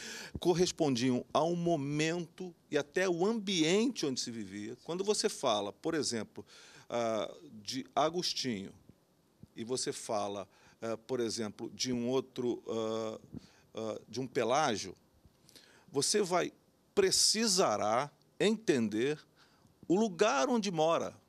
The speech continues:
até o lu-, até o lugar onde mora, vai ter repercussões na sua,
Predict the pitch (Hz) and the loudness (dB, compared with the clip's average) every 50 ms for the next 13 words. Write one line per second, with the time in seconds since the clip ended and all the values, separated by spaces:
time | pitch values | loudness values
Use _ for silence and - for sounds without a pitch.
0 | _ - - - - - 127 131 - - 208 226 240 233 214 196 - - 147 - | _ -20 -20 -18 -8 -6 -6 -4 0 0 2 2 2 0 0 -2 0 0 -2 -2
1 | - - 247 294 403 - - 180 135 123 170 202 254 247 214 175 135 131 123 127 | 0 0 0 2 2 2 0 -2 0 2 2 4 4 2 2 0 0 -2 0 2
2 | 135 143 160 139 104 92 104 - _ _ _ _ _ _ - _ _ _ - - | 2 2 2 2 0 -4 -8 -12 _ _ _ _ _ _ -20 _ _ _ -12 -6
3 | 95 131 143 160 180 196 - - _ _ - 165 156 165 165 - 185 185 - - | 0 2 2 2 2 -2 -6 -10 _ _ -2 0 0 0 0 0 -2 -2 2 2
4 | 202 190 - - 185 - - - 156 151 156 160 175 190 196 - - - - _ | 0 0 0 -6 -4 -4 -2 -2 0 -2 -2 -2 -4 -4 -6 -6 -8 -10 -12 _
5 | _ _ _ _ _ - 156 170 160 - - - 165 156 147 151 160 175 185 196 | _ _ _ _ _ -2 -2 0 0 0 -2 -2 -2 -2 0 0 0 0 0 -2
6 | 196 196 | -6 -10